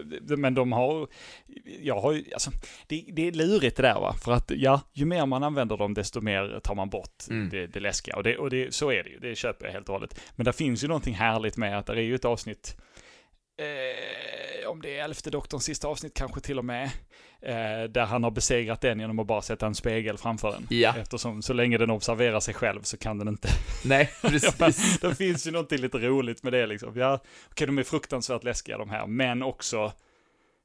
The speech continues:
Speaker 1: De, de kan besegras av en spegel.
Speaker 2: Ja.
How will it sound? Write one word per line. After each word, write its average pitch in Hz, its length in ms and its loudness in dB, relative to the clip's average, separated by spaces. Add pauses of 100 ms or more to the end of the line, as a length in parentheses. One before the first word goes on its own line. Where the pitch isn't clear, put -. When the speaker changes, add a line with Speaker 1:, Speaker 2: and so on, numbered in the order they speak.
(960)
Speaker 1:
De, 147 180 0
de 135 180 0
kan 123 140 0
besegras 110 360 -2
av 104 80 -4
en 101 60 -6
spegel. 101 440 0
Speaker 2:
Ja. 104 300 6